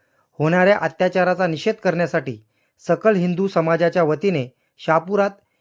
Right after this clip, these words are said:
हिंदू न्याय यात्रेचे आयोजन करण्यात आले होते. बांगलादेशामधील हिंदूंवर धर्माच्या आधारावर होत असलेल्या अन्वित अत्याचार थांबवावेत, यासाठी शहापुरातील तुकाराम चौकामधून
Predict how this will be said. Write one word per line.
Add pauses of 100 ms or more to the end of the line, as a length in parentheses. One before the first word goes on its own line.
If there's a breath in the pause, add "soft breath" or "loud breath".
(200)
हिंदू
न्याय
यात्रेचे
आयोजन
करण्यात
आले
होते. (880)
बांगलादेशामधील (140)
हिंदूंवर (480)
धर्माच्या
आधारावर (100)
होत
असलेल्या
अन्वित (120)
अत्याचार (500)
थांबवावेत, (400)
यासाठी
शहापुरातील (400)
तुकाराम
चौकामधून